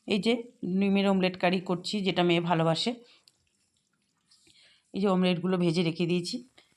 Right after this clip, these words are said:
তারপরে কড়াতে তোমরা, মানে, যেরকমভাবে করি, তেজপাতা, জিরে ফোড়ন দিয়ে একটু রসুন দিয়ে দিয়েছিলাম, দু এক কোয়া, উম, থেতো করে দিয়েছিলাম, একটু ভাজা ভাজা মতো করে। পেঁয়াজটা দিয়ে দিলাম,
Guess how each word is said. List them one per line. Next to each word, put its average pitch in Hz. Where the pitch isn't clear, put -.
তারপরে 175
কড়াতে 180
তোমরা, 240
মানে, 220
যেরকমভাবে 208
করি, 196
তেজপাতা, 180
জিরে 180
ফোড়ন 185
দিয়ে 196
একটু 160
রসুন 170
দিয়ে 180
দিয়েছিলাম, 190
দু 170
এক 165
কোয়া, 202
উম, 170
থেতো 180
করে 185
দিয়েছিলাম, 185
একটু 175
ভাজা 165
ভাজা 175
মতো 190
করে। 240
পেঁয়াজটা 175
দিয়ে 180
দিলাম, 190